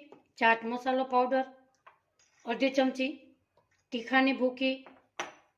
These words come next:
અડધી ચમચી શેકેલું જીરું, અડધી ચમચી સંચળ પાવડર અને ટેસ્ટ પ્રમાણે, સ્વાદ પ્રમાણે મીઠું ઉમેરીશું. મસાલાને આપણે એકદમ સરસ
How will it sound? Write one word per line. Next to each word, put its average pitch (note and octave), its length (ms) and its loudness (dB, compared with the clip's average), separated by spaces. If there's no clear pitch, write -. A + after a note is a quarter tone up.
અડધી C4 280 0
ચમચી C4 360 0
શેકેલું B3+ 600 0
જીરું, B3+ 340 2
અડધી C4 280 -2
ચમચી C4 380 0
સંચળ B3+ 500 2
પાવડર B3 380 4
અને A3+ 160 -12
ટેસ્ટ D4+ 380 6
પ્રમાણે, B3+ 400 -6
સ્વાદ C#4+ 300 -2
પ્રમાણે B3 340 2
મીઠું B3 380 0
ઉમેરીશું. F#3 540 -4
મસાલાને C#4+ 460 6
આપણે C#4 260 2
એકદમ C#4 280 0
સરસ B3+ 220 -2